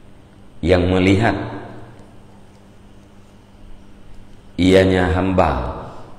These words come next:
akan bahawa sungguh baginya hamba padanya sesuatu itu maslahat,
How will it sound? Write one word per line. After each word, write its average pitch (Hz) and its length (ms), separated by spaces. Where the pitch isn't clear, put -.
akan 87 480
bahawa 85 320
sungguh 92 320
baginya 87 720
hamba 90 560
padanya 82 560
sesuatu 82 800
itu 80 320
maslahat, 71 640